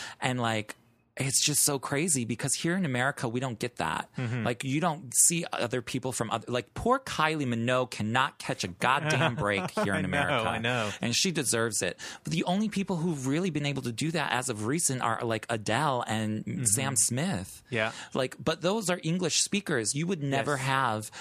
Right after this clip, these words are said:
Speaker 2: Like a
Speaker 1: s-,
Speaker 2: Japanese
Speaker 1: a Japanese
Speaker 2: star, mega
Speaker 1: person
Speaker 2: star.
Speaker 1: or any, bla-, like, there is, like, a whole K-pop movement in the U S, but, like,
Speaker 2: There is.
Speaker 1: it's very, you know, it's very underground. It's not,
Speaker 2: Right.
Speaker 1: like, mainstream.
Speaker 2: Right.
Speaker 1: It's just so fascinating that Mariah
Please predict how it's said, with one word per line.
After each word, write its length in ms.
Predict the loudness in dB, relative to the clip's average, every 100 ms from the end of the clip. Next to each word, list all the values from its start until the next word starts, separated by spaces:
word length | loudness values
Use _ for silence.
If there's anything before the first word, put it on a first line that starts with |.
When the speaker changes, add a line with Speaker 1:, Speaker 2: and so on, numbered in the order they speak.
| -6
Speaker 2:
Like 100 | -2
a 20 |
Speaker 1:
s-, 80 | 2
Speaker 2:
Japanese 360 | 2 2 0 0
Speaker 1:
a 40 |
Japanese 680 | 2 2 2 0 2 2 4
Speaker 2:
star, 280 | 2 2 0
mega 100 | 0
Speaker 1:
person 460 | 0 2 0 0 0
Speaker 2:
star. 140 | -2
Speaker 1:
or 20 | -2
any, 200 | 0 0
bla-, 180 | -2 -2
like, 240 | -2 -4 -4
there 240 | -2 0
is, 260 | 0 0 0
like, 160 | 0
a 40 | 0
whole 180 | -2 -2
K-pop 580 | -4 -4 -2 -2 0
movement 640 | -2 -2 0 0 0 -2 -4
in 140 | -2
the 60 | 0 0
U 80 | 0
S, 240 | 0 -2
but, 160 | -2 -2
like, 160 | 0
Speaker 2:
There 100 | 0 -2
is. 120 | -4 -6
Speaker 1:
it's 100 | -2
very, 300 | 2 2 2 -2 -6
you 300 | -2 0 2
know, 240 | 2 2 0
it's 140 | 0
very 360 | 2 2 2 2
underground. 800 | 0 0 0 0 2 2 2 0
It's 200 | 0 2
not, 140 | 2
Speaker 2:
Right. 120 | 2
Speaker 1:
like, 180 | 0 -4 -6 -4
mainstream. 840 | -2 0 -2 -2 -2 0 0 0 0
Speaker 2:
Right. 240 | -2 -6 _ _ _ _ _ _ _ _ -12 -4
Speaker 1:
It's 160 | -2 0
just 180 | 2 2
so 160 | 2
fascinating 600 | 2 2 4 2 0 0 0
that 120 | 0
Mariah 440 | 2 2 2 0